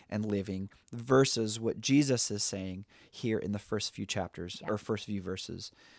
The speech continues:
Speaker 1: of chapter five?"
Speaker 2: Yeah, yeah, I, uh, I agree. It's really hard to look at those things and then look at myself in the mirror
Speaker 1: Yeah.
Speaker 2: and say, uh,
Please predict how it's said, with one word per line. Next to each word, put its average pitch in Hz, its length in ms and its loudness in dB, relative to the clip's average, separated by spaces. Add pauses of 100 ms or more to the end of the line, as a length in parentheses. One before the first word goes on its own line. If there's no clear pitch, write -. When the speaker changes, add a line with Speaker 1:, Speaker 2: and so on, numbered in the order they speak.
(140)
Speaker 1:
of 92 200 -6
chapter 87 360 -6
five?" - 680 -12
Speaker 2:
Yeah, 180 320 6
yeah, 180 280 6
I, 208 440 6
uh, 175 40 -2 (400)
I 190 40 6
agree. 175 260 6
It's 151 120 -2
really 214 240 4
hard 214 220 2
to 202 100 -2
look 180 160 0
at 190 100 -2
those 175 220 2
things 165 640 0
and 170 200 2
then 165 380 0 (180)
look 170 400 -2
at 160 420 2
myself 170 640 2
in 170 140 2
the 165 60 2
mirror 143 420 0
Speaker 1:
Yeah. 202 140 6
Speaker 2:
and 151 120 0
say, 143 640 0
uh, 139 440 -6